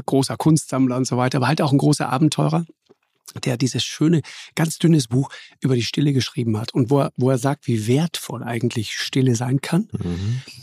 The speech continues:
Speaker 1: aber was umgekehrt sozusagen auch Lärm macht. Und, und erzählt darin, dass zum Beispiel Vögel anfangen in Städten, um sich überhaupt noch zu hören,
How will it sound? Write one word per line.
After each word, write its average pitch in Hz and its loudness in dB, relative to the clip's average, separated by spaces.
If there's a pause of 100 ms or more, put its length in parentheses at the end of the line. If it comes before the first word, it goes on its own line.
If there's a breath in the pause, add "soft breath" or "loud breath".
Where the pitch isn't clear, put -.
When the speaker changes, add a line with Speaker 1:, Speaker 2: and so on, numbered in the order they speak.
(260 loud breath)
Speaker 1:
aber 127 -2
was 131 0
umgekehrt 160 2
sozusagen 131 -2
auch - -8
Lärm 127 2
macht. - -10
Und, - -2
und 135 2
erzählt 165 0
darin, 143 4
dass 131 0
zum 131 -2
Beispiel 120 -2
Vögel 156 0
anfangen 151 2
in 120 2
Städten, 113 -4 (540 loud breath)
um 131 2
sich 123 -8
überhaupt 123 0
noch 156 4
zu 123 -2
hören, 151 0